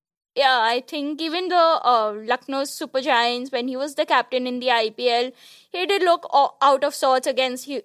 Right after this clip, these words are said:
uh, he was on top of the, uh, run charts, which you expect of him, but his strike rate was again a big issue.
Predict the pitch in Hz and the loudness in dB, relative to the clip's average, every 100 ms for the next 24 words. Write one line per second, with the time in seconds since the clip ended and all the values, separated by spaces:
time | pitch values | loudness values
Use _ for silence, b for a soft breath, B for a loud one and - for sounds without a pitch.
0 | - 247 226 - 269 262 262 285 302 294 | 0 0 0 -6 -2 4 4 4 2 0
1 | 262 247 247 208 247 220 208 147 _ _ | 0 0 0 0 0 0 0 -4 _ _
2 | _ _ 226 208 190 - - - 269 254 | _ _ 0 0 0 -6 -16 -2 2 2
3 | 254 254 - 269 254 254 285 320 - 330 | 2 -4 2 4 6 4 2 -2 -2 0
4 | 262 - 262 254 277 269 247 254 269 269 | -2 -4 -6 -2 -2 -2 -2 -2 -2 -2
5 | - 247 240 240 233 240 233 220 220 220 | 0 0 0 -2 -2 -2 -4 -4 -2 0
6 | 220 220 185 240 185 226 - 240 262 | 0 -4 -6 -10 -8 -10 -8 -8 -8